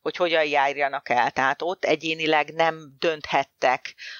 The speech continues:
arról, hogy, ö, hogy mi legyen a rájuk bízott diákokkal, még akkor is, ha ők tinédzserek és önállóan közlekednek. Érdekes volt, ahogy a kislányom mesélte. Ugye én akkor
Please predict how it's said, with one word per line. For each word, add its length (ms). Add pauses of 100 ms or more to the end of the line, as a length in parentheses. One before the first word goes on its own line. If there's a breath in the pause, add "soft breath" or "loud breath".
arról, 520
hogy, 340
ö, 240
hogy 200
mi 100
legyen 300
a 80
rájuk 440
bízott 440
diákokkal, 640
még 200
akkor 320
is, 180
ha 140
ők 180
tinédzserek 680
és 200
önállóan 520
közlekednek. 840 (460 loud breath)
Érdekes 540
volt, 200
ahogy 200
a 60
kislányom 640
mesélte. 460
Ugye 200 (160)
én 220
akkor 480